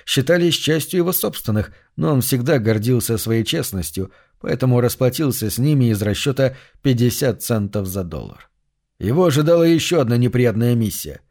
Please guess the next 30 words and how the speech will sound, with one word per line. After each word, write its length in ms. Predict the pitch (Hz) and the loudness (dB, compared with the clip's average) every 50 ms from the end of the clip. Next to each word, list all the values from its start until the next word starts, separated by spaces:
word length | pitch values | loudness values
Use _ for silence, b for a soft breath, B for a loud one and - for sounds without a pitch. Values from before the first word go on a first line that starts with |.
| _ _ _ _ _ | _ _ _ _ _
встреча 500 | - - - 160 160 151 - - 135 131 | -14 -8 -4 -2 0 0 0 0 0 0
с 100 | 131 143 | 0 0
родственниками 680 | 156 151 131 - - - 131 131 131 127 127 127 123 | 0 0 0 -2 -2 0 2 2 2 2 2 2 2
мистера 460 | 120 120 131 127 127 - - 120 123 117 | 2 2 2 0 0 -2 -2 0 0 0
Джефферса. 560 | 107 127 127 - 95 80 - - - - _ _ _ _ _ _ _ _ _ - | 0 -2 -4 -4 -6 -10 -12 -12 -14 -16 _ _ _ _ _ _ _ _ _ -4
Марш 300 | 110 117 127 123 - - | -2 0 0 0 -2 -2
понимал, 520 | - 123 123 120 117 107 95 85 80 - _ B B B B B B B B B | -2 0 0 2 0 0 -2 -4 -8 -12 _ B B B B B B B B B
рассказать 640 | 117 123 135 127 - - 151 143 170 170 160 - 156 | 0 0 0 0 2 0 0 2 2 2 0 2 2
им, 120 | 156 147 | 0 0
что 220 | 131 - - 151 127 | 0 0 0 0 0
произошло 540 | - 135 135 120 120 120 - - 143 135 | 2 2 2 2 2 0 0 0 2 2
на 140 | 127 127 127 | 2 2 2
самом 380 | 127 - 160 160 147 127 120 117 | 2 2 0 2 2 2 2 2
деле, 300 | 113 135 131 127 131 127 | 2 2 2 2 2 2
нельзя, 540 | 127 127 131 120 117 127 147 127 92 76 - _ _ _ _ _ _ - | 2 2 0 0 0 0 0 -2 -2 -4 -8 _ _ _ _ _ _ -4
поэтому 380 | 107 104 101 120 117 120 117 | -2 -2 0 0 0 0 0
сослался 540 | - - 120 104 - 165 165 151 135 - 127 | 0 0 -2 0 0 -2 -2 -2 0 0 0
на 120 | 120 117 110 | 0 0 2
жёлтую 380 | 107 143 135 123 131 120 113 | 2 2 2 0 0 0 0
лихорадку. 580 | 110 104 - 92 82 71 69 - - - - - _ _ _ _ _ _ _ _ - | 0 0 -2 -4 -8 -8 -8 -12 -16 -20 -20 -20 _ _ _ _ _ _ _ _ -6
Были 320 | 92 117 165 175 165 160 | -2 0 2 4 4 4
и 40 | 156 | 4
другие 440 | 143 147 143 139 127 127 131 131 120 | 4 2 2 4 4 4 4 4 2
семьи, 360 | - - 139 135 127 123 123 | 2 0 0 2 2 2 2
куда 240 | - 120 117 120 117 | 0 0 0 2 2
не 100 | 117 117 | 2 2
вернулись 480 | 110 113 113 117 117 117 113 107 92 87 | 2 2 2 2 2 2 0 0 -2 -4
братья, 440 | 82 98 110 131 135 127 - 117 | -4 -2 0 0 0 -2 -4 -8
сыновья, 560 | 101 - - 113 107 101 92 92 107 123 123 110 | -6 -4 -4 -4 -2 -2 -2 -2 0 0 0 0
мужья. 460 | 101 95 78 80 92 101 107 123 | -2 -6 -8 -8 -10 -10 -10 -12